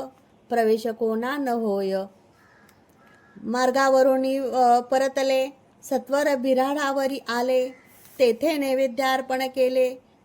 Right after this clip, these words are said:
मग सारिले भोजन. नित्य प्रातःकाळी उठवण. षटकर्मा ते आचरण. घेऊनी स्वामी दर्शन. जपा लागी बैसावे. श्री शंकर उपास्य देवत.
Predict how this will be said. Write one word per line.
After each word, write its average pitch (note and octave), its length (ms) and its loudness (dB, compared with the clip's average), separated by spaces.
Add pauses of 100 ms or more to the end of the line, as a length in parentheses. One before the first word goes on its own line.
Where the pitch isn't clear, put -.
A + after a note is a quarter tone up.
मग A3+ 240 -2
सारिले A#3 640 -2
भोजन. G3 600 -2 (420)
नित्य C#4 420 -2
प्रातःकाळी C4+ 840 -4
उठवण. C4 400 -4 (920)
षटकर्मा C4 680 -4
ते B3+ 200 0
आचरण. B3+ 760 -2 (420)
घेऊनी C4 680 2
स्वामी B3+ 380 -4
दर्शन. C4 600 -2 (420)
जपा A3 320 -2
लागी G#3+ 380 -4
बैसावे. G3+ 640 -4 (480)
श्री E4 240 -2
शंकर C4+ 500 -2
उपास्य C4 680 0
देवत. C4 420 2